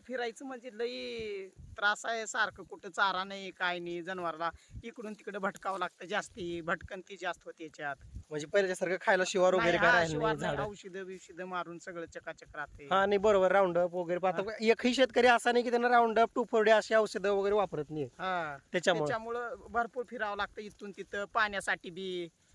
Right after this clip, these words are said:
Speaker 1: आणि
Speaker 2: बरोबर.
Speaker 1: बंदिस्त शेळी पालनात पाण्याचं, चाऱ्याचं सगळं नियोजन व्यवस्थितबद्ध होतंय.
Speaker 2: हा, तेवढं आहे. कारण आता फिरस्तीमध्ये बघायला गेलं, तर जिकडं पाणी आहे, खायला असो नसो,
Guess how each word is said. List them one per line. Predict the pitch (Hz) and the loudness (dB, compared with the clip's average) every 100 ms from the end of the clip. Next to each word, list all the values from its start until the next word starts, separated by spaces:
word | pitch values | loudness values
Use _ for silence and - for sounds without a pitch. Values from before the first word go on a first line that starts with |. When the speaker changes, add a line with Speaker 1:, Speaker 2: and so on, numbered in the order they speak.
| _ _ | _ _
Speaker 1:
आणि | 208 | -4
Speaker 2:
बरोबर. | 143 247 | 0 0
Speaker 1:
बंदिस्त | 240 262 - | -2 -6 -4
शेळी | 285 254 | -2 -2
पालनात | - 233 226 226 - | -2 0 0 -2 0
पाण्याचं, | 240 214 208 - 214 214 202 | 0 0 -8 -6 -6 -6 0
चाऱ्याचं | 233 214 202 - 202 | 0 0 -4 -8 -10
सगळं | - 202 220 | -8 -8 -8
नियोजन | 214 208 190 214 | -6 -8 -8 -4
व्यवस्थितबद्ध | 226 214 - 220 190 180 190 | -4 -4 -10 -10 -8 -6 -6
होतंय. | 175 - 175 165 156 175 | -8 -6 -6 -6 -4 0
Speaker 2:
हा, | 175 - | 0 2
तेवढं | 190 185 | 0 2
आहे. | 180 | 2
कारण | 202 202 214 | 2 0 2
आता | 208 220 | 2 2
फिरस्तीमध्ये | 247 226 - 214 214 | 4 2 2 0 2
बघायला | 226 226 220 | 4 6 4
गेलं, | 220 220 220 220 - - | 4 4 4 2 -6 -6
तर | 185 | -2
जिकडं | 180 226 233 | 2 4 6
पाणी | 240 240 240 | 6 6 6
आहे, | 226 - | 4 2
खायला | 403 403 233 | -2 4 4
असो | 220 254 | 4 2
नसो, | 240 240 | 2 4